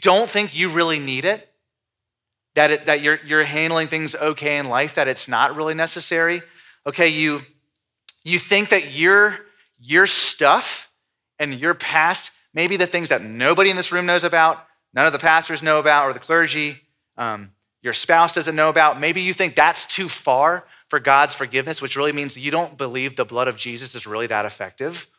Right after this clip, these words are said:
or that it could cover everything, or you just don't care and you really don't wanna draw near to God.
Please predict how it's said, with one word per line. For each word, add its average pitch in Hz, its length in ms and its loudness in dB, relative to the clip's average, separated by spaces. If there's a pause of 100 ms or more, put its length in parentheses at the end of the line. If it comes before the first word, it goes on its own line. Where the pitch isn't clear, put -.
or 139 80 -4
that 131 140 0
it 127 80 -6
could - 140 -16
cover 131 400 -4
everything, 180 680 -6 (360)
or 220 380 4 (200)
you 123 220 -2
just 190 480 0
don't 165 300 -2
care 147 420 -2
and 131 180 -10
you 135 60 -10
really 131 320 -8
don't 127 380 -8
wanna 120 200 -8
draw 110 280 -6
near 107 180 -10
to 101 60 -12
God. 95 200 -12